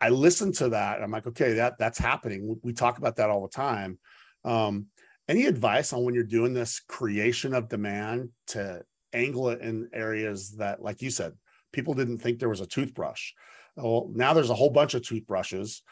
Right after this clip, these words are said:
some that have angled bristles, some that don't have angled bristles. If I stay in your,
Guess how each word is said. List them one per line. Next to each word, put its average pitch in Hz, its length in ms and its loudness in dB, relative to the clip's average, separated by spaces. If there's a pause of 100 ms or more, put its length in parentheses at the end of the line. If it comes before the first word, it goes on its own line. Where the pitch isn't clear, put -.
(180)
some 156 300 2
that 147 80 0
have 120 300 2
angled 131 340 2
bristles, 117 560 -4
some 135 200 0
that 131 180 2
don't 185 160 4
have 117 160 0
angled 95 260 -8
bristles. - 380 -6
If 92 100 -4
I 110 80 4
stay 117 240 4
in 110 80 2
your, 107 300 -2